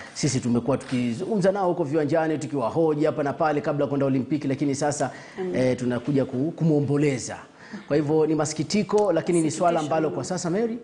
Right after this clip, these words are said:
Speaker 2: Naam.
Speaker 1: lizungumzwe kwa sababu mficha uchi hazai.
Speaker 2: Kweli kabisa.
Speaker 1: Mm.
Speaker 2: Na mbona wanariadha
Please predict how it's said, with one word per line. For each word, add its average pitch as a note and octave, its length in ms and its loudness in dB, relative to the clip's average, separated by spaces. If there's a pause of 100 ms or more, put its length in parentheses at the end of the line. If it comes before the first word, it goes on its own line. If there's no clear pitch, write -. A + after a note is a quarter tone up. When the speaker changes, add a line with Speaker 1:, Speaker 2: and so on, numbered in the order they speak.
(180)
Speaker 2:
Naam. F#3 260 -8
Speaker 1:
lizungumzwe A#2 1000 0
kwa A2 100 -10
sababu C3 340 0
mficha B2 380 -4
uchi A3 380 -2 (340)
hazai. G2+ 460 -4
Speaker 2:
Kweli F#3 360 -6
kabisa. F3 420 -8 (280)
Speaker 1:
Mm. F#2+ 320 -6 (320)
Speaker 2:
Na A#3 80 2
mbona C4+ 280 4
wanariadha F3 540 -6